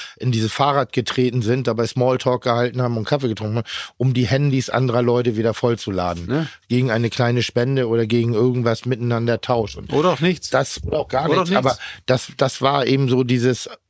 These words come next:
Speaker 1: also ich glaube, dass für die Freundlichkeit, für das Wir-Gefühl, für die Umgangsform miteinander, für die,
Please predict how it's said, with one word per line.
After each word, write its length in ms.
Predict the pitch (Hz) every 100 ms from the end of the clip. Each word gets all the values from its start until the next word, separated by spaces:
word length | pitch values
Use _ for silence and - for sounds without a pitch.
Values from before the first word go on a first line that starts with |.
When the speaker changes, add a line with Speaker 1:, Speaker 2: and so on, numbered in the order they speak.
| - _ -
Speaker 1:
also 140 | 123 127
ich 120 | -
glaube, 200 | 135 135
dass 320 | 131 - - -
für 180 | - 123
die 120 | 110
Freundlichkeit, 1040 | - - 127 160 190 180 147 - 143 131
für 120 | - 123
das 220 | 110 113
Wir-Gefühl, 640 | 143 143 139 - 139 135
für 180 | - 123
die 120 | 113
Umgangsform 800 | 113 156 151 135 - - 131 120
miteinander, 680 | 147 - 131 127 127 123 120
für 180 | - 120
die, 240 | 113 110